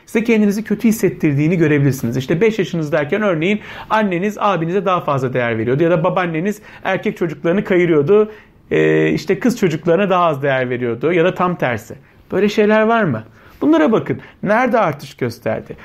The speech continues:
Hangi noktada daha da arttı? Hangi noktalarda bugünkü halini aldı? Böyle bir yaş yaş tarayın. Hatırladıkça ses kayıt cihazına kaydedin. Ondan sonra işiniz bittikten sonra, taramayı bitirdikten sonra ses kayıt cihazından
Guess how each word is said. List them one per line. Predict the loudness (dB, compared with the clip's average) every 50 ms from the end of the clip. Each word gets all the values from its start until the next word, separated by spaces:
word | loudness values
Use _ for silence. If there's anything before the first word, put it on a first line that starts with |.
| -8 -4
Hangi | -2 0 2 2 2 2
noktada | 0 0 0 0 0 0 0 0
daha | 0 0 0 0 0
da | 0 -2
arttı? | -2 -4 -4 -4 -4 -4 -4 -8 -14 -6
Hangi | -2 0 2 2 4 4 2
noktalarda | 2 2 0 0 0 2 2 0 0 0 2
bugünkü | 2 2 2 0 0 0 0
halini | 2 2 2 2 0 0 0
aldı? | 0 -2 -2 -2
Böyle | 0 0 2 2
bir | 4
yaş | 4 2 2 0 0 0
yaş | 0 0 -2
tarayın. | 0 2 2 2 2 2 0 -4 -8 -16 -20 -20 -20 -20 -8
Hatırladıkça | -2 -2 0 2 2 2 2 2 0 0 -2 -2 0
ses | 0 -2 -2 0
kayıt | 0 0 0 0 0
cihazına | -2 -2 0 -2 -4 -6 -6
kaydedin. | -4 -2 -2 0 2 0 0 -2 -4 -10 -16 -20 -20 -12 -4
Ondan | -2 0 2 2 2 2
sonra | 0 2 2 2 2 2 0 -2 -4 -10 -20 _ _ -20 -20 -6 -4 -4
işiniz | -2 2 2 2 4 4
bittikten | 2 2 0 0 0 2 2 2
sonra, | 2 2 2 0 2
taramayı | 2 2 4 4 4 2 2 0
bitirdikten | 0 -2 -2 -2 -2 0 0 0 0 2
sonra | 2 0 0 0
ses | 0 -2 -2 0
kayıt | 0 0 0 0
cihazından | 0 0 0 0 0 -2 0 0 0 -2 -2